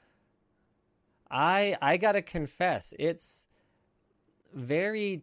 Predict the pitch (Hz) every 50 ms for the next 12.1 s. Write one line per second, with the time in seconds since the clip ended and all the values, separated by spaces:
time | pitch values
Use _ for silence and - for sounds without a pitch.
0 | _ _ - - - - 180 165 165 170 175 165 160 131 - 107 92 92 90 -
1 | 151 147 160 - - 202 226 247 233 226 226 - - 208 196 196 180 180 160 -
2 | 185 170 170 151 - - 117 113 - 135 135 127 147 180 196 202 196 185 160 170
3 | 165 - - 156 143 131 147 151 135 113 101 - _ _ _ _ _ - - 143
4 | - 185 196 214 240 226 220 220 - - 202 185 190 190 180 160 156 - - 196
5 | 170 165 185 180 - - 147 120 117 - - - 135 143 139 131 123 - 147 147
6 | 147 151 156 151 - - 180 165 160 156 151 151 151 143 139 135 143 139 143 143
7 | 151 147 147 - - - 190 202 190 180 170 143 127 117 120 113 - _ _ _
8 | _ _ _ _ _ - - 165 156 160 156 143 131 - - - - - - _
9 | _ - 170 160 165 165 175 185 180 156 143 127 113 101 104 90 95 101 - -
10 | - - _ _ _ _ - - 143 139 135 123 131 131 147 147 135 107 92 92
11 | _ _ _ _ _ _ _ - - 156 147 147 143 139 - 156 147 - - 180
12 | 165 143